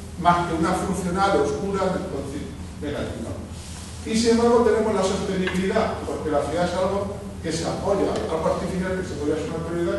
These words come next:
y se impone sobre el existente. ¿No? La urbanización en realidad es una articulación de redes al sistema, sistema económico. Tan se dice problema económico que ni siquiera es funcional, porque es simplemente monetaria. Las autovías no se hacen porque hagan falta, se hacen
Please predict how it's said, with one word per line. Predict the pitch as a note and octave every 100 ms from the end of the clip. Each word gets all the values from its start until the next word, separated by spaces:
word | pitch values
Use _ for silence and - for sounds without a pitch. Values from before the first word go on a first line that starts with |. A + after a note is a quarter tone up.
| E3+
y |
se | E3 D3+
impone | - F3+ - - C3 - -
sobre | D3+ C#3 B2
el |
existente. | - - A2 G#2 - - - - -
¿No? | - D#3+
La | E3+
urbanización | E3+ E3+ F3+ B3
en | B3
realidad | G#3+ E3+ F#3+ G3+ - - - -
es | E3+ F#3
una | F3+
articulación | F3+ - - - F#3 F3+ F3+
de | D#3+
redes | E3+ F3+ G3+ -
al | E3 -
sistema, | - A3+ - -
sistema | - - - -
económico. | - A#3+ A#3+ - - - - - - - - - - -
Tan | F3 E3+ D#3
se | D3+
dice | - -
problema | - -
económico | G3+ G3+ A3+ A3+ G#3
que | D#3
ni | -
siquiera | - G#3
es | G#3 D#3+
funcional, | C#3+ - A#3+ A#3+
porque | - -
es | B3 -
simplemente | - - - - B3
monetaria. | B2 A#2+ G3+ A3 -
Las | - - B2+
autovías | - C3 D3 F#3 F#3 F#3 - E3+
no |
se | F3 F#3
hacen | - -
porque | - - -
hagan | C3 A#2+
falta, | - - -
se | - -
hacen | -